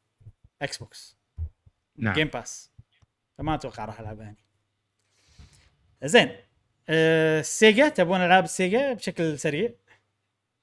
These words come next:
Speaker 1: عندنا،
Speaker 2: أوكي.
Speaker 1: عندنا كاسلفينيا بلاد لاينز، عندنا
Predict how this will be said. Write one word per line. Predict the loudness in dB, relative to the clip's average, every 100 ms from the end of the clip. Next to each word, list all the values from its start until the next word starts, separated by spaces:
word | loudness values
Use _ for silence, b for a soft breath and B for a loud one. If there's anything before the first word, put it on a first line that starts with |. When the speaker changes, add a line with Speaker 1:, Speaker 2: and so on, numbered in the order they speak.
| _ _ _ _ -10
Speaker 1:
عندنا، | -2 0
Speaker 2:
أوكي. | 2 2 0
Speaker 1:
عندنا | -2 -2
كاسلفينيا | 0 0 0 0 2 2
بلاد | 2 0 0
لاينز، | 2 2 0 -4 -8
عندنا | -2 0 2 2 0 -2 -4